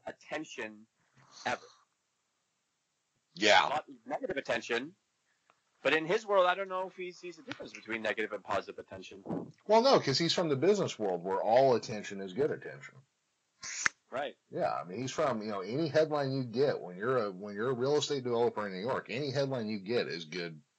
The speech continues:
Speaker 2: good headline. It doesn't matter. <coughs> I was talking to, uh, uh, Craig David Wallace, one of the creators of Todd and the Book of Pure Evil, a few weeks back.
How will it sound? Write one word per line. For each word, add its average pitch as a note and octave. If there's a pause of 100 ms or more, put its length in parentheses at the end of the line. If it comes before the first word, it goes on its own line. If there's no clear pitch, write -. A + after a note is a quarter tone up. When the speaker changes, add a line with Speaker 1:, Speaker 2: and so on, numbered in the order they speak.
(140)
Speaker 2:
good F2
headline. C2+
It C2+
doesn't D#2+
matter. D#2+ (300)
<coughs> -
I D3
was C3+
talking C3
to, A#2
uh, F#2 (600)
uh, F#2+ (200)
Craig B2+
David A2+
Wallace, G2+
one F2+
of F2+
the F2
creators F#2
of F2
Todd F#2+
and F2+
the E2+
Book F2
of -
Pure F#2
Evil, A#2+
a D2
few C#2+
weeks B1
back. G1+